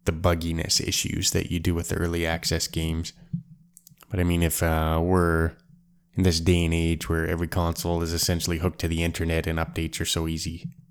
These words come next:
well, so much easier to do than they used to be, it's almost kinda like all games are in some form of early access. But these ones seem to take it to, uh,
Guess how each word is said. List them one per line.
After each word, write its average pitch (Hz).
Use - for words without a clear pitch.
well, 85
so -
much 82
easier 82
to -
do 85
than 85
they 80
used 87
to 90
be, 82
it's -
almost 82
kinda 82
like 78
all 110
games 85
are 78
in 82
some 78
form 80
of 80
early 82
access. -
But 107
these 120
ones 95
seem 90
to 80
take 85
it -
to, 85
uh, 80